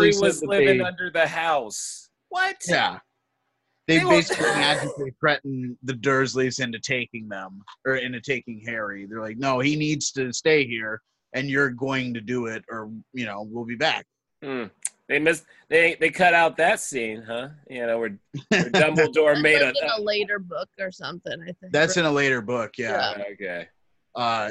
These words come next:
Speaker 2: it comes out in, like, the beginning of book six, 'cause Dumbledore goes and has, like, a message, or has a meeting with, uh,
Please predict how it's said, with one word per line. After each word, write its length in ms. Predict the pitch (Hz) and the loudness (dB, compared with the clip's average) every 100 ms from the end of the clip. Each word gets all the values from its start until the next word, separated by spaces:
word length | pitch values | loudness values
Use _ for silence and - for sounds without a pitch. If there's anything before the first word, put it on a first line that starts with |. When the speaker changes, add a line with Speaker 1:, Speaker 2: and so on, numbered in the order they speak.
| - | -4
Speaker 2:
it 100 | 135 | -4
comes 260 | 160 175 160 | 0 -2 2
out 220 | 156 156 | 2 2
in, 80 | 147 | -2
like, 220 | 143 135 | -2 -2
the 80 | 143 | -2
beginning 680 | 127 131 110 139 135 135 131 | -2 -4 -4 -2 -2 -2 -4
of 160 | 127 107 | -6 -4
book 240 | 131 127 - | -2 -2 -2
six, 720 | - 135 127 - - - - _ _ _ _ _ | -4 -2 -2 -4 -10 -12 -12 _ _ _ _ _
'cause 200 | 156 123 | -6 -4
Dumbledore 580 | 127 156 151 143 139 131 | 0 2 2 2 0 0
goes 220 | 131 127 | -2 -4
and 100 | 117 | -6
has, 260 | 131 127 120 | -6 -6 -4
like, 140 | 127 120 | -6 -8
a 40 | |
message, 800 | 110 117 123 - 131 127 117 113 - | -8 -6 -4 -4 -4 -6 -8 -14 -8
or 160 | 131 127 | -6 -2
has 220 | 135 120 | -4 -4
a 80 | 117 | -8
meeting 500 | 120 123 120 120 113 | -6 -6 -6 -8 -8
with, 260 | 113 110 - _ _ _ _ _ _ 110 | -10 -10 -14 _ _ _ _ _ _ -8
uh, 500 | 107 104 101 98 | -6 -4 -4 -8